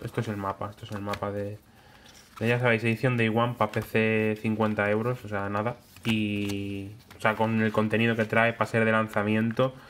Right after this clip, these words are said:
cincuenta euros, nada mal. Y aquí tenemos el mapa, que bueno, tampoco es que lo vaya a enseñar entero, ¿vale? <laughs> Ahora mismo, porque si abro todo esto aquí ahora, igual es un lío, pero bueno, ya podéis ver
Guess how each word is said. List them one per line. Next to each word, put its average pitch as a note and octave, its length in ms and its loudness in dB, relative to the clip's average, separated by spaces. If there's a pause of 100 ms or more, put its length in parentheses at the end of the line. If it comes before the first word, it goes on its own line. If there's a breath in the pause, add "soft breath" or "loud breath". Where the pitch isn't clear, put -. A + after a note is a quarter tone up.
(540 loud breath)
cincuenta G2+ 380 -6
euros, G2+ 300 -4 (200)
nada G#2 220 0
mal. G2 220 -6 (580 loud breath)
Y A#2+ 100 4
aquí A#2 160 2
tenemos C#3 280 2
el A2+ 100 0
mapa, A2 400 2
que G#2 80 -2
bueno, G#2+ 180 0
tampoco G#2 420 -6
es A2+ 140 -4
que A2 800 -2 (800)
lo B2+ 100 4
vaya B2+ 140 4
a - 20 2
enseñar B2 280 0
entero, A#2 360 0
¿vale? A2 280 0
<laughs> A#2+ 100 -4
Ahora A2+ 240 2
mismo, B2 400 0 (520 loud breath)
porque A#2+ 340 0
si A#2 180 2
abro A#2+ 180 2
todo A#2 220 2
esto A2+ 180 -6
aquí A#2 240 0
ahora, B2 560 2
igual A2 220 2
es A2 120 -6
un A2 120 0
lío, A#2 180 2
pero G#2+ 140 2
bueno, G#2 160 0
ya G#2 140 0
podéis G#2+ 260 0
ver A2 260 0